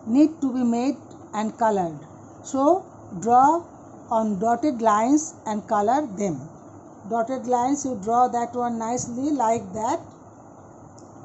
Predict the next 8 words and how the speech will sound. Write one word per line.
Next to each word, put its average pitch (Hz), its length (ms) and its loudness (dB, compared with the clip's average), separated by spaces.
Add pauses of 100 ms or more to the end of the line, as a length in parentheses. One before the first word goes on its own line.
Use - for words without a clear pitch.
(180)
Then 277 280 0
color 214 360 -2
the 247 120 -2
bricks. - 580 -2 (1700)
In 247 160 -2
this 269 240 -2
way 262 120 -2
you 247 120 2